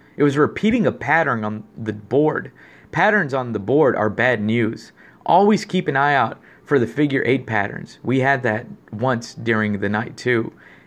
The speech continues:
A, Z, N, Z, zero, one, and throughout the alphabet. Any pattern is a concern.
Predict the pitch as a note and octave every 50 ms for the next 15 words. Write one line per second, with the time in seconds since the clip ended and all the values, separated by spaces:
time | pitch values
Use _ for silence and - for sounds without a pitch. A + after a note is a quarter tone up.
0 | _ - - C#3 D3+ C#3+ B2+ A2+ A#2 C3 B2+ B2 B2 C#3 - - B2+ C3 B2+ A#2
1 | A2 A#2+ B2 B2 A#2+ B2 A#2+ A#2 B2 C3 B2+ A#2+ A2+ A2+ A#2+ A#2+ B2 A#2+ B2+ A#2+
2 | G#2 B2+ A#2 B2+ A#2+ A2+ G#2+ - G#2+ G#2 A2+ B2+ B2+ - A#2 G2 - - - -
3 | - - - - _ _ _ _ - - D#3+ F3+ G3 F#3 E3+ C3+ A#2+ B2 A#2+ A2
4 | G2+ G2 F#2+ F#2+ F#2+ - - A2+ G#2+ G#2+ G2+ - - G#2 F#2 - - A#2+ A#2+ A2+
5 | A2 - - C3